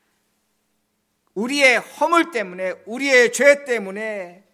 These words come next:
우리의 죄 때문에 예수 그리스도가 찔림을 받았다는 겁니다.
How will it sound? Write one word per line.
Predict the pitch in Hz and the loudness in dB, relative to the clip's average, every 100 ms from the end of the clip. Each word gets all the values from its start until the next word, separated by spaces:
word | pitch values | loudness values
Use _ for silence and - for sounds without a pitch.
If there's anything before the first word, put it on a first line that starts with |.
| _ _ | _ _
우리의 | 175 247 269 285 254 - | -10 -6 0 4 4 2
죄 | 233 269 262 | 0 0 0
때문에 | 240 208 202 214 127 135 | -8 -6 -10 -12 -10 0
예수 | 214 277 277 277 | 4 4 2 -8
그리스도가 | 262 254 - 208 226 262 _ _ _ _ _ _ _ - | -12 -12 -12 -12 -12 -14 _ _ _ _ _ _ _ -18
찔림을 | 277 233 208 | -10 -8 -8
받았다는 | 175 151 131 - 90 | -10 -14 -18 -20 _
겁니다. | _ _ | _ _